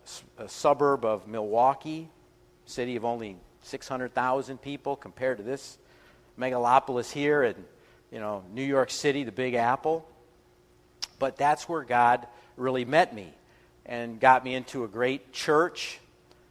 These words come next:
got me, um, involved in a small group at church, a house church, met some great people, and then all these people talking about Jesus and,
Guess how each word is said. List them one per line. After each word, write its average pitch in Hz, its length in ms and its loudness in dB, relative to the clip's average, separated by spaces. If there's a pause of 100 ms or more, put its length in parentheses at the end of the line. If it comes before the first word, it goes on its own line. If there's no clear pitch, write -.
(360)
got 85 160 -8
me, 117 320 -8
um, 110 480 -2
involved 123 600 4
in 113 100 -2
a 107 60 -8
small 139 420 4
group 147 480 -4 (440)
at 135 220 0
church, 139 420 -2
a 90 100 -4
house 139 380 2
church, 143 500 -2
met 117 100 -4
some - 160 -16
great 131 360 -2
people, 139 600 -2 (340)
and 120 200 -4
then 123 120 -2
all 131 100 2
these 131 100 -2
people 139 280 -8
talking 131 400 2
about 135 220 2
Jesus 131 680 -10
and, 90 140 -14